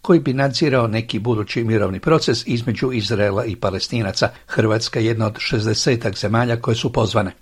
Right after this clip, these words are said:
Prvo se Milanović nije Plenkoviću javio na telefon, pa su se na kraju čuli i usuglasili.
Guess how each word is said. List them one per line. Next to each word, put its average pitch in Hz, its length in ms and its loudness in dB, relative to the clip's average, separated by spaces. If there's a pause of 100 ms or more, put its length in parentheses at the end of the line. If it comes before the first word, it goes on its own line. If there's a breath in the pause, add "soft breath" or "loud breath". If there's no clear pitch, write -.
(140)
Prvo 214 240 6
se 175 180 2
Milanović 131 600 0
nije 131 220 -2
Plenkoviću 120 680 0
javio 110 400 2
na 92 100 -4
telefon, 156 580 0
pa 170 120 2
su 151 140 -4
se 120 160 -2
na 123 140 2
kraju 98 240 -2
čuli 131 360 0
i 156 260 -4
usuglasili. 113 800 0